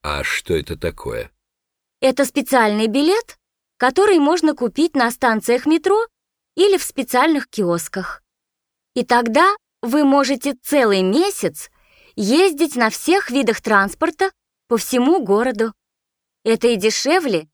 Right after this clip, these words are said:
Speaker 2: и удобнее.
Speaker 1: А как им пользоваться?
Speaker 2: Когда мы входим в автобус, троллейбус или трамвай, мы показываем карточку кондуктору.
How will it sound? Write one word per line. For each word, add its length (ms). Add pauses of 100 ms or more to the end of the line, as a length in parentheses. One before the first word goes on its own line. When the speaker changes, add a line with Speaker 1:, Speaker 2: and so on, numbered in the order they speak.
(260)
Speaker 2:
и 80
удобнее. 760 (920)
Speaker 1:
А 340
как 360
им 140
пользоваться? 800 (680)
Speaker 2:
Когда 320
мы 120
входим 440
в 60
автобус, 720 (200)
троллейбус 720
или 180
трамвай, 540 (720)
мы 240
показываем 720
карточку 580
кондуктору. 680